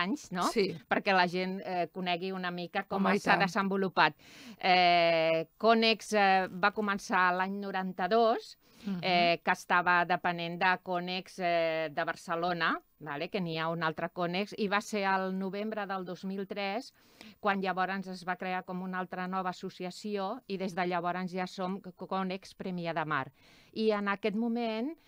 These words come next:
Speaker 1: eh, és quan també, eh, vam anar al, al local on estem actualment, que es va inaugurar, eh, i ens van deixar la cambra agrària.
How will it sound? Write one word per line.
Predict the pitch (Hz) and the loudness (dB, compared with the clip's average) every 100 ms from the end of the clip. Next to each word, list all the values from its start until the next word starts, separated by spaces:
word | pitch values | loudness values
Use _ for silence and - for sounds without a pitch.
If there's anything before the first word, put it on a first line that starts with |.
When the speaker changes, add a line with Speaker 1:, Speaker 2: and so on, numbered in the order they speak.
| - 226 - | -20 -14 -4
Speaker 1:
eh, | 190 185 180 - | -2 0 0 -2
és | 208 - | -4 -4
quan | - 214 214 | -4 -4 -2
també, | 202 196 196 202 202 220 226 - | -4 -4 -2 0 2 2 0 -2
eh, | 190 180 175 175 170 160 | -2 -2 0 0 0 0
vam | 180 185 | -2 0
anar | 190 190 180 190 214 - | -2 0 2 2 2 0
al, | 180 170 170 170 165 165 | 0 0 0 -2 -4 -4
al | 180 175 170 | -2 -2 -2
local | 170 185 180 | -2 -2 -2
on | 190 185 | -4 -10
estem | 180 - 180 | -14 -12 -10
actualment, | 185 - 175 165 175 196 202 220 233 | -10 -10 -6 -4 -4 -2 -2 -4 -6
que | |
es | 180 165 | -8 -6
va | 165 | -6
inaugurar, | 165 170 175 180 185 214 - - - - | -4 -6 -4 0 2 2 -4 -20 -20 -12
eh, | - 180 170 170 - | -6 -2 0 -2 -4
i | 185 | -4
ens | 185 170 | -4 -6
van | 170 170 | -8 -8
deixar | 175 185 175 | -8 -8 -8
la | 180 | -8
cambra | 185 170 170 170 160 | -8 -6 -4 -4 -2
agrària. | 156 147 139 135 | -2 -2 -4 -8